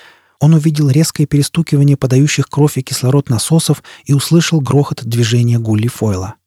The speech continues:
Безжалостные клешни вакуума удушающе сжали его горло. Геодезические линии пространства-времени понесли его назад, в настоящее, в сатанинскую жаровню под собором Святого Патрика,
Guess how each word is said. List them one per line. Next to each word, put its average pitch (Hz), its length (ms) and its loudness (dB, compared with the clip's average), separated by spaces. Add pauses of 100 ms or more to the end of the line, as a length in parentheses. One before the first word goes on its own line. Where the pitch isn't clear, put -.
(440)
Безжалостные 113 680 -2
клешни 117 420 -4
вакуума 131 580 0
удушающе 120 640 -4
сжали 110 340 -2
его 113 240 -2
горло. 104 380 -6 (920)
Геодезические 147 840 0
линии 156 300 4
пространства-времени 147 1160 2
понесли 123 360 -2
его 120 140 0
назад, 110 540 -2
в - 60 -12
настоящее, 127 680 0 (260)
в - 40 -10
сатанинскую 151 640 2
жаровню 143 480 2
под 139 140 -4
собором 123 400 0
Святого 123 380 -2
Патрика, 113 480 -4